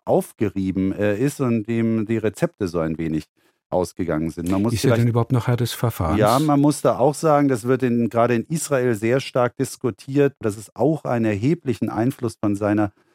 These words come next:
Speaker 1: Familie gibt, insbesondere von seiner Frau und seinem Sohn, und er da also in einem, äh, Art häuslichen Arrangement auch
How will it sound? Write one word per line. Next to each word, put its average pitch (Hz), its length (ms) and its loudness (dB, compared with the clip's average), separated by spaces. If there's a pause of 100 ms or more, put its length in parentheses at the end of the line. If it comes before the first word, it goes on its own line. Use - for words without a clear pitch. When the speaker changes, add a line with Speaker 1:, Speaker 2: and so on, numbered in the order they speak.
(140)
Speaker 1:
Familie 110 640 0
gibt, 113 280 -2
insbesondere 107 600 -2
von 104 160 0
seiner 98 280 0
Frau 101 300 -2
und 110 140 0
seinem 98 280 -2
Sohn, 107 300 0
und 120 180 0
er 107 140 0
da 107 180 2
also 104 320 0
in 101 140 0
einem, 98 320 2 (360)
äh, 113 80 -2
Art 101 360 0
häuslichen 107 680 0
Arrangement 104 1000 0
auch 107 240 0